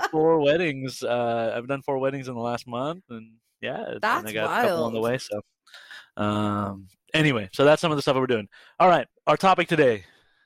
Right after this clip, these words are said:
Speaker 1: is undefined. <laughs>
Speaker 2: It's
Speaker 1: I mean,
Speaker 2: Christmas.
Speaker 1: it's Christmas, and we're gonna be talking Christmas. Uh, it's also, uh, New Year's and Epiphany, and we're also talking about that we're back. And so,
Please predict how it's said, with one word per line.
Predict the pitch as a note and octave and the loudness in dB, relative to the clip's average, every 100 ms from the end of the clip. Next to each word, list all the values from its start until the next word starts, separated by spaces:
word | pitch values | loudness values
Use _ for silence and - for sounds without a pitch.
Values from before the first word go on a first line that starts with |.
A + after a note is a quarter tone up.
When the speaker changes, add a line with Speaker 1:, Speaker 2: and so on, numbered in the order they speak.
| _ _ _ _ _ | _ _ _ _ _
Speaker 1:
is | - E3 | -10 -4
undefined. | D#3+ E3 F#3+ - - A3 - - D#4+ G4+ | -2 2 2 2 0 2 0 0 2 2
<laughs> | - F#4 - _ - | 0 -10 -18 _ -12
Speaker 2:
It's | A#3+ - G4+ C5+ B3 A3+ | -10 -8 -6 -6 -4 2
Speaker 1:
I | D#3 | 2
mean, | C#3+ C3 | 2 -6
Speaker 2:
Christmas. | - - _ _ _ | -10 -16 _ _ _
Speaker 1:
it's | F3 - | -6 0
Christmas, | G#3+ G#3 G#3+ C4 | 0 2 0 0
and | C4+ | 0
we're | F3+ F#3 | 0 2
gonna | F3 | 2
be | |
talking | F3+ F3 F3+ | 2 2 0
Christmas. | F3+ F#3+ - F#3+ G3+ - | -4 -4 -4 -6 -6 -4
Uh, | D3+ C#3 C3+ C3+ | 0 2 2 0
it's | C#3 | -4
also, | D3+ C#3+ - C#3 C3 C3 | -2 -2 0 -2 0 -2
uh, | B2+ B2 A#2+ A#2 - _ _ _ | -2 -4 -6 -10 -14 _ _ _
New | C#3 D#3 | -6 -4
Year's | E3 E3 E3 D#3+ D3+ | -2 -2 -2 -4 -6
and | B2 B2 | -8 -8
Epiphany, | - D#3 E3 D#3+ D#3+ D#3+ D#3+ | -8 -6 -6 -6 -6 -8 -12
and | A#2 A#2+ | -12 -6
we're | B2 | -4
also | B2 C3 | -4 -4
talking | B2 B2 | -4 -2
about | A#2+ A#2 A#2+ | -2 -4 -6
that | A#2 | -8
we're | A#2+ | -8
back. | A#2+ C#3 C#3+ D3 - | -2 2 4 2 -2
And | B2 | -8
so, | - B2+ | -4 -4